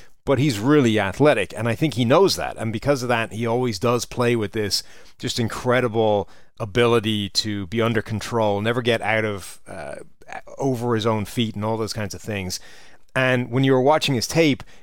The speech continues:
every single cornerback prospect coming into the N F L, there's at least one bad beat in there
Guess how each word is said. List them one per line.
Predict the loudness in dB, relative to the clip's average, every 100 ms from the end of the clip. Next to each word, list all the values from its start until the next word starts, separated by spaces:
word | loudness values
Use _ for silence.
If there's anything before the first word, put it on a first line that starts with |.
| -2
every | 0 2 2
single | 4 4 4
cornerback | 2 2 2 0 -2
prospect | 0 0 0 -4 -2
coming | -4 -2
into | -2
the | -2
N | -4
F | -4 -4
L, | -4
there's | -2 -4
at | 0
least | -2 -2
one | -2 2 4 4 0
bad | 0 0 0 -2 -2
beat | -2 0
in | -2
there | -2 -2